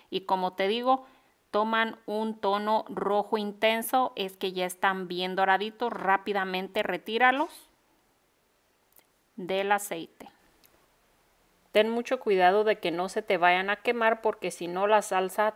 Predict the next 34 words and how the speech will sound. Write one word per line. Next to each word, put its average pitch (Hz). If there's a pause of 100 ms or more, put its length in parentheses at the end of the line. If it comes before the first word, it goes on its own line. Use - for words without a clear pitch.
te 170
va 165
a 185
amargar. 190 (440)
Por 185
aquí 185
ya 247
tengo 240
la 240
licuadora, 190
vamos 220
a -
estar 196
poniendo 185
los 196
chiles, 185 (440)
los 180
ajos 190
que 185
doramos. 175 (800)
Fíjate 233
muy 208
bien 220
estos 233
ingredientes 202
porque 196
es 208
el 214
sabor 208
que 208
le 185
va 170
a 180
dar 196